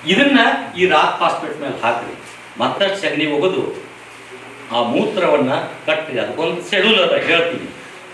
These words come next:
ನಿಮಗೆ. ಐವತ್ತು ಎಕರೆಗೆ ಆಗುವಷ್ಟು ಇದನ್ನ ನಿಮ್ಮ ಮನೆಯಲ್ಲೇ ತ-, ತಗೋಬಹುದು.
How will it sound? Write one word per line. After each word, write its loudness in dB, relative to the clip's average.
ನಿಮಗೆ. 2
ಐವತ್ತು 4
ಎಕರೆಗೆ 6
ಆಗುವಷ್ಟು 4
ಇದನ್ನ 4
ನಿಮ್ಮ 4
ಮನೆಯಲ್ಲೇ 4
ತ-, -2
ತಗೋಬಹುದು. 0